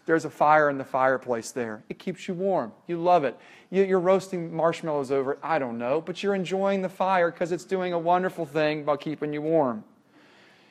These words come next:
It's a beautiful thing when it's kept in the confines of the fireplace. But get a few coals outside of the fireplace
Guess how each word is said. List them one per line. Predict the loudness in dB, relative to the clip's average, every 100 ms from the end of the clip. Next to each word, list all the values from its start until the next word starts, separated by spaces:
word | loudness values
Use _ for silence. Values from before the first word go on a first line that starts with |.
| _
It's | -6
a | -4
beautiful | 4 4 4 -2
thing | 2 4 4 0
when | -4
it's | -8
kept | -6 6 8 8 4
in | -8
the | -10
confines | -6 -4 -2 -2 -2 -2 -2 -4 -8 -14 -18
of | -20
the |
fireplace. | -2 2 2 0 -4 -8 -8 -16 -20 -20 _ _ _ _ _ _ _ _
But | 0
get | 0
a | 0
few | -2 -4
coals | 2 4 4 2
outside | 0 0 0 0
of | 0
the |
fireplace | -2 -2 -2 -4 -6 -6 -10 -16 -18